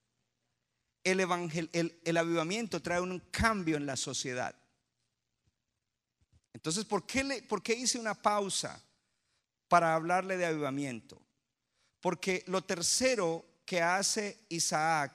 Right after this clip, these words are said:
después de que prospera es abrir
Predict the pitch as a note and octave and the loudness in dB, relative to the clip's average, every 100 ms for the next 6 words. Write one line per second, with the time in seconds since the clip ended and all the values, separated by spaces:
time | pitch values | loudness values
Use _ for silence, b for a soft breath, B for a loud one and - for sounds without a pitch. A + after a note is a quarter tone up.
0 | _ D3 D3 - F3+ F#3+ F#3 - C#3+ D#3+ | _ -4 -4 -2 -2 0 -2 -6 -6 -6
1 | D#3 C3+ C#3+ - - F#3 C3+ B2+ - b | -4 -4 -6 -6 -4 -4 -4 -6 -10 b
2 | b b b - F3 F#3 F#3 - - - | b b b -4 -2 0 -2 -2 -4 -8
3 | - C#3 D3 E3+ E3 | -6 -4 0 0 0